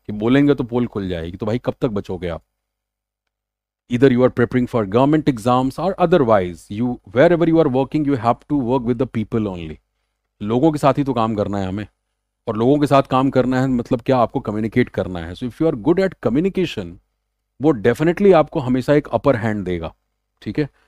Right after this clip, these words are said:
चाहे आप एक गवर्नमेंट ऑफिशियल के तौर पे काम करें या प्राइवेट सेक्टर में काम करें, काम तो कहीं भी करना ही है,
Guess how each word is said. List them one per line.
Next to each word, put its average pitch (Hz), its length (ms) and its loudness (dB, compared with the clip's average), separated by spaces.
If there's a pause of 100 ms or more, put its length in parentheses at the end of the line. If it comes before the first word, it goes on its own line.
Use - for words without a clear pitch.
(120)
चाहे 110 240 0
आप 110 220 4
एक 101 100 -6
गवर्नमेंट 107 340 0
ऑफिशियल 135 400 0
के 135 100 0
तौर 127 180 2
पे 135 100 -2
काम 131 220 0
करें 127 200 0
या 123 100 2
प्राइवेट 107 360 -2
सेक्टर 123 260 -6
में 127 100 -2
काम 120 220 -2
करें, 135 280 -4
काम 120 300 0
तो 120 140 -10
कहीं 104 280 -8
भी 113 100 -8
करना 104 280 -4
ही 139 100 2
है, 143 140 -2